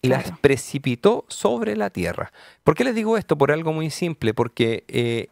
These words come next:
Speaker 1: fue un tercio de
Speaker 2: Sí.
Speaker 1: los ángeles los que cayeron desde el cielo. Y ese
Speaker 2: Impresionante.
Speaker 1: tercio de los ángeles, literalmente, todos se volvieron demonios.
Speaker 2: Mm.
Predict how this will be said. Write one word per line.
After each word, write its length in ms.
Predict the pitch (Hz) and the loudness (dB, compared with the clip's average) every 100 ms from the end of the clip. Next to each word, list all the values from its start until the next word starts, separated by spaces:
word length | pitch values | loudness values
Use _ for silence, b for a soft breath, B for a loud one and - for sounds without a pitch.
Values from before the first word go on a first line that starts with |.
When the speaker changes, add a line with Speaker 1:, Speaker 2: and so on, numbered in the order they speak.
| - | 0
Speaker 1:
fue 160 | - 175 | 2 2
un 180 | 135 - - | 0 -6 2
tercio 580 | 262 180 - 220 196 - | 2 2 -6 -2 -4 -4
de 180 | - 185 | 0 0
Speaker 2:
Sí. 40 | 254 | 0
Speaker 1:
los 260 | 117 - | -4 -2
ángeles 580 | 120 117 - 127 165 - _ | -2 -2 -6 -6 -6 -12 _
los 120 | 120 | -2
que 120 | - | 0
cayeron 400 | 120 110 123 131 | 0 0 -2 -4
desde 180 | 120 - | -6 -8
el 60 | - | -10
cielo. 300 | - - _ _ _ 208 _ | -12 -14 _ _ _ -20 _
Y 60 | 208 | -4
ese 100 | 123 214 175 180 | 0 2 2 -2
Speaker 2:
Impresionante. 120 | - | 4
Speaker 1:
tercio 460 | 202 196 143 - 113 | 6 6 2 -2 0
de 120 | 123 | 2
los 220 | 143 - | 2 -2
ángeles, 440 | 104 107 - 165 - - 110 135 101 | -4 -4 -2 -4 -4 -6 -2 0 0
literalmente, 720 | 95 175 214 196 135 - 220 311 - | 2 0 0 -4 -4 -4 -6 -6 2
todos 180 | 131 | 4
se 60 | 156 | 4
volvieron 260 | 151 170 208 | -2 -4 -4
demonios. 340 | 208 - - _ 220 | -6 -8 -14 _ -12
Speaker 2:
Mm. 320 | 208 190 | -10 -10